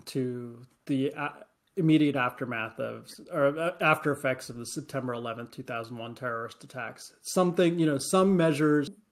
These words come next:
s-, were, were, were valid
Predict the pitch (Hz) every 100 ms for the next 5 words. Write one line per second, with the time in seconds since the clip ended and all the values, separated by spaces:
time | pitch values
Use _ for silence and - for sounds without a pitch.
0 | - - - _ _ _ - 147 156 160
1 | 151 147 147 - 156 151 143 127 _ _
2 | 147 151 143 147 147 151 156 165